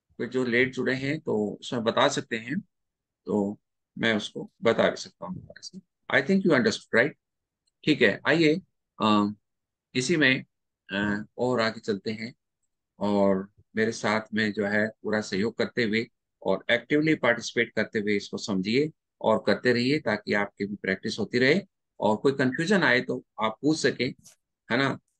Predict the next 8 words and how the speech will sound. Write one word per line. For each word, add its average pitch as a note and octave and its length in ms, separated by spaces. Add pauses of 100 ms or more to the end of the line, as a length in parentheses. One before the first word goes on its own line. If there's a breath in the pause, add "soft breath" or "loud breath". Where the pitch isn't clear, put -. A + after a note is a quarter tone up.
तो A2 400 (100)
आप A#2 200
एक B2 160
number B2+ 260
लिखिएगा, A#2+ 500 (560)
अ, G#2+ 260 (140)
टू F3 420 (580)
एट C3+ 460